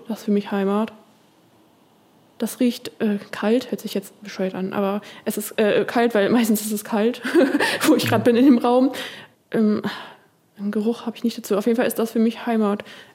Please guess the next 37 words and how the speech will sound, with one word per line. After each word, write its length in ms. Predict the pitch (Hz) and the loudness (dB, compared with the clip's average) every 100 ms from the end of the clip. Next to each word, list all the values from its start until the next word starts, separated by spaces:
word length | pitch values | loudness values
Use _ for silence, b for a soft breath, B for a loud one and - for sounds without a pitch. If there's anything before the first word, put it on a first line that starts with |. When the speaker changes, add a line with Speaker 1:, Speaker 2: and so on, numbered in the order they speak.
| - | -2
Speaker 1:
Ähm, 360 | 220 214 214 | 2 4 4
dann 140 | 214 220 | 4 2
ist 100 | 226 | 0
das 120 | 220 | -2
Haus 260 | 226 220 220 | 0 -2 -2
von 140 | - | 0
meiner 140 | 208 202 | 2 4
Mutter 360 | 202 233 220 | 2 2 0
Heimat 320 | 226 202 214 - | 2 2 0 0
für 60 | |
mich. 360 | 226 240 - - b b b b _ - | 0 0 -6 -20 b b b b _ 0
Ähm, 440 | 220 208 208 220 220 | 2 4 4 2 -2
das 160 | 220 | 0
Meer. 380 | 214 196 185 208 - - _ _ _ _ _ _ _ _ _ _ | 2 4 2 0 -6 -20 _ _ _ _ _ _ _ _ _ _
Der 200 | 226 208 | 0 2
Geruch 220 | 214 226 | 4 2
von 160 | 233 220 | 2 4
Salzwasser. 720 | 214 226 208 208 202 214 240 - _ _ _ _ | 4 4 2 2 2 2 0 -4 _ _ _ _
Ja, 300 | - 202 214 | -4 -2 0
eigentlich 340 | - 254 254 233 | 0 0 0 0
so 80 | 247 | 2
ein 80 | 240 | 2
bisschen 220 | 233 226 | 2 2
dieses, 300 | 226 220 - - - | 2 0 -4 -12 -14
was 300 | - 208 208 | -6 -4 0
wir 60 | 208 | 0
hier 160 | 208 202 | 0 2
haben 160 | 202 | 2
am 140 | 202 196 | 4 4
Deich. 640 | 190 196 233 277 - - b b b | 4 4 2 -2 -10 -20 b b b
Salzwasser, 640 | - 202 202 - 214 220 214 | -2 0 0 -2 -2 -2 -2
was, 360 | 208 - - - | -4 -6 -8 -2
ähm, 420 | 208 202 196 208 | 0 2 0 -2
ist 140 | 220 | -4
für 60 | 214 | -2
mich 180 | 208 - | -2 -2
Heimat. 420 | 214 226 247 | -2 -2 -4